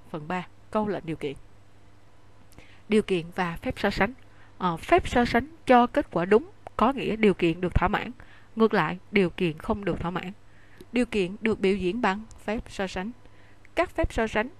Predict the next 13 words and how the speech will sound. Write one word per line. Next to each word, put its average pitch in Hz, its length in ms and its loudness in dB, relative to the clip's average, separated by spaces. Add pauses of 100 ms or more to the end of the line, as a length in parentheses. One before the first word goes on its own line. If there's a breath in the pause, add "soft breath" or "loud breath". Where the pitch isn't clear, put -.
có 226 120 0
kết - 240 2
quả - 180 -2
đúng 208 240 2 (340)
hoặc - 240 -4
sai. 202 360 -2 (840)
Hai 262 220 4
nhỏ, 190 260 -2 (200)
cấu 214 280 4
trúc - 160 2
rẽ 175 140 -2
nhánh. 190 180 -4 (800 loud breath)
Cấu 294 200 8